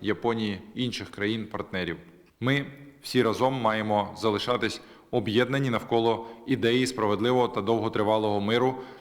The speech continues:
яка завжди була основою стратегії президента України Володимира Зеленського. Дякую всім, хто зараз захищає нашу державу. Дякую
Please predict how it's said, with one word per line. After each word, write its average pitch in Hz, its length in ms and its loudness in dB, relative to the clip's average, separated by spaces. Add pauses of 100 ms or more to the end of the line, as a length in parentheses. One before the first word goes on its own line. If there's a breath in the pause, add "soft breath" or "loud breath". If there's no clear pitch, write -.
(120)
яка 107 220 -2
завжди 104 280 0
була 113 220 2
основою 107 440 0
стратегії 117 480 -2
президента 104 480 -2
України 113 360 0
Володимира 101 460 -2
Зеленського. 90 540 -8 (760 soft breath)
Дякую 117 540 2
всім, 135 280 -2
хто 104 440 0
зараз 107 300 0
захищає 104 560 -4
нашу 101 260 -6
державу. 117 480 0 (380 loud breath)
Дякую 104 500 0